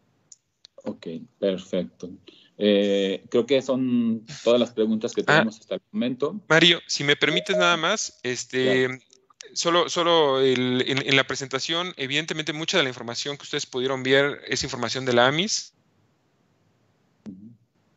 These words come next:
Speaker 2: em, este, Mexicanas Instituciones de Seguros, eh, y,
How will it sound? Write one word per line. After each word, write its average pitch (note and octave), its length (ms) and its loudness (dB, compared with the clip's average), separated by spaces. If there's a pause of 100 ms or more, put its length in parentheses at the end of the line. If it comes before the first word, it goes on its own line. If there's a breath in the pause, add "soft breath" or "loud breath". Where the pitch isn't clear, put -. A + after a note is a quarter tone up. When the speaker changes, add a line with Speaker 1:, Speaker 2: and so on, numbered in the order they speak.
(380)
Speaker 2:
em, C3+ 300 -6
este, A2+ 460 -4
Mexicanas A2+ 320 0
Instituciones B2+ 220 -6
de G#2+ 40 -4
Seguros, D3+ 420 0 (340 loud breath)
eh, D3 300 4
y, D3+ 160 -2